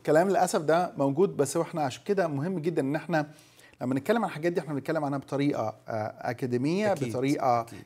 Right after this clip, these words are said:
Speaker 1: كتابية بنقدمها، آه، آه، آه، يعني، آه،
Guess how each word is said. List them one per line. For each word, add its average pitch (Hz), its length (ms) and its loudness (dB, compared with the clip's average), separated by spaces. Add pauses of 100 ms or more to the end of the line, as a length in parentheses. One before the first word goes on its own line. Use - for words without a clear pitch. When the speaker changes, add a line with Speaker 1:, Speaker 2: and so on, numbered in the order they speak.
Speaker 1:
كتابية 156 640 2
بنقدمها، 135 760 0
آه، 123 40 -2 (500)
آه، 120 320 2 (380)
آه، - 500 -6
يعني، 120 560 -2
آه، - 440 -8